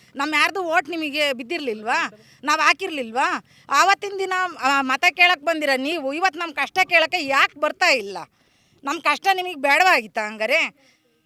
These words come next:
ಹೇಳಿ, ಇದುವರೆಗೂ ಡಿ ಸಿ ಆಗಲಿ, ಎ ಸಿ ಆಗಲಿ ಯಾರು ನಮ್ಮ, ನಮ್ಮೂರಿಗೆ ತಲೆನೇ ಹಾಕಿಲ್ಲ. ದಯವಿಟ್ಟು ಬರ್ರಿ, ಬಂದು ರೈತರಿಗೆ ಪರಿಹಾರ ಕೊಡ್ರಿ. ಮೊದಲು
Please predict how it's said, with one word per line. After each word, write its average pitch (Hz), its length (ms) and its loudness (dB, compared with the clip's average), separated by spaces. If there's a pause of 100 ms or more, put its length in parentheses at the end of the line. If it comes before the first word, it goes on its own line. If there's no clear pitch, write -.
(140)
ಹೇಳಿ, 320 380 2
ಇದುವರೆಗೂ 349 720 2
ಡಿ 311 240 -4
ಸಿ 330 140 -6
ಆಗಲಿ, 285 460 0
ಎ 302 140 2
ಸಿ 330 140 -10
ಆಗಲಿ 277 320 -4
ಯಾರು 349 500 0
ನಮ್ಮ, 320 360 -10
ನಮ್ಮೂರಿಗೆ 277 640 -8
ತಲೆನೇ 262 340 -4
ಹಾಕಿಲ್ಲ. 254 520 -6 (480)
ದಯವಿಟ್ಟು 381 400 2
ಬರ್ರಿ, 349 420 2
ಬಂದು 392 540 0
ರೈತರಿಗೆ 359 460 0
ಪರಿಹಾರ 359 440 0
ಕೊಡ್ರಿ. 302 380 -2
ಮೊದಲು 277 640 -8